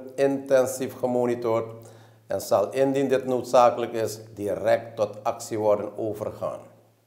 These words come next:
Landgenoten, ik condoleer mede namens de regering elke burger die een naaste heeft verloren aan covid negentien. We zijn ervan bewust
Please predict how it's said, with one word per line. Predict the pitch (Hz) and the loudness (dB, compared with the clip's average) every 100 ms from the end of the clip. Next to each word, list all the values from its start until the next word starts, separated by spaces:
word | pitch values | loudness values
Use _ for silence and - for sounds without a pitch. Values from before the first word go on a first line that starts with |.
| _ - | _ -18
Landgenoten, | - 95 101 - 98 85 - - - _ _ _ _ _ _ _ _ | -6 -2 -2 -2 -4 -6 -8 -18 -20 _ _ _ _ _ _ _ _
ik | - - | -4 4
condoleer | 127 123 127 143 135 | 4 6 6 6 4
mede | 139 135 | 2 2
namens | 143 139 139 131 | 4 6 4 4
de | |
regering | 123 - 98 85 - - - _ - | 2 0 -4 -6 -8 -14 -20 _ 2
elke | 110 127 - 135 | 6 6 4 0
burger | 107 120 123 - 117 107 107 95 | 0 4 4 4 0 0 -6 -8
die | 107 | -4
een | 98 98 | -4 0
naaste | 104 110 - 120 | 2 2 0 -4
heeft | 110 110 | -4 -4
verloren | 113 101 101 101 98 98 - - _ - | -4 0 2 2 0 -6 -14 -20 _ -6
aan | 95 87 | -6 -4
covid | 110 104 110 104 | -2 -2 -2 -4
negentien. | 104 95 101 - - - - _ _ _ _ _ _ _ _ _ - | -4 -4 -8 -10 -14 -16 -20 _ _ _ _ _ _ _ _ _ -12
We | - 90 | -8 -2
zijn | 110 131 | 4 6
ervan | 135 135 135 139 - | 6 6 4 2 -4
bewust | 123 113 87 - | 0 0 -2 -8